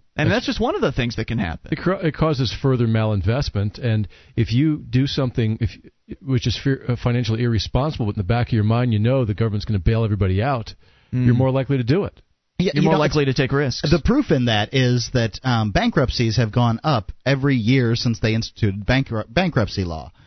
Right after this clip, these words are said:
Speaker 3: Well, more and more people are finding that there's a, a net down there, and they can jump on, you know, they, they can go ahead and jump on it if they want to.
Speaker 1: Mm.
Speaker 3: And
Speaker 1: what happens when you jump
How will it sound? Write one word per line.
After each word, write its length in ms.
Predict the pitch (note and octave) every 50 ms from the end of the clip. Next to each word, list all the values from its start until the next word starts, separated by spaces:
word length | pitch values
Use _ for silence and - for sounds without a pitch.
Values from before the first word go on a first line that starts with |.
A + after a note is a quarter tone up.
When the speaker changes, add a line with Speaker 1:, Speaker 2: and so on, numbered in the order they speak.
| _ _ _ _
Speaker 3:
Well, 240 | D#3 D3 B2+ - _ _ _ _
more 240 | B2 B2+ D3+ F#3 F#3
and 100 | F3+ E3+
more 140 | D#3+ C#3+ C3
people 280 | - F3 F3 - C3+
are 60 | A2+
finding 420 | A2 - - F3+ A3+ G#3 D#3 A#2+ A2+
that 100 | A2 G2+
there's 180 | - A2+ A2 G2+
a, 180 | G#2+ F#2 F2+ - _ _ _
a 100 | - G2+
net 400 | G2 G2+ C3 G#3+ A3+ - - - - - _ _ _
down 240 | A#2 A2 G#2+ G#2+ G#2
there, 340 | G#2 G#2 G#2 A2 C#3+ D3 _ _ _ _ _ _ _ _ _ _
and 380 | A#2+ A#2 A#2 A2+ A2+ G#2+ G#2 - _ _ _ -
they 140 | - D#3
can 220 | F3 - D#3+ C#3 C3+
jump 260 | B2 E3+ A3 G#3+ -
on, 220 | C#3+ A#2+ A#2+ A#2+
you 160 | A#2+ C#3+ E3+ G3+
know, 100 | B2 G2+
they, 140 | A#2 D3
they 160 | D#3+ B2 C3 D#3
can 100 | F3 D#3+
go 80 | D#3 D#3
ahead 140 | D#3+ E3+
and 80 | E3 D3+
jump 220 | C3 D#3+ A#3+ B3+ -
on 140 | D#3+ A#2 G#2+
it 80 | G2+
if 80 | G2+ -
they 100 | G#2 G2+
want 300 | G2+ G#2 G#2 G2 F2+ -
to. 180 | - F#2 D2 - _ _ -
Speaker 1:
Mm. 440 | A2+ A#2+ A#2+ A#2 A2 G#2 G2+ G2+ G2+ -
Speaker 3:
And 320 | A2+ A2 G#2+ G#2+ G2 - - _ _ _ _ _ _ _ _ _ _
Speaker 1:
what 160 | - C#3+ D#3+
happens 480 | E3 D#3+ F3+ F3 F3 - F3 D#3 C#3 C#3+
when 120 | C#3+ C#3
you 120 | C3 B2+ B2
jump 420 | A#2+ B2+ D#3 F#3+ F#3 D#3 C#3 -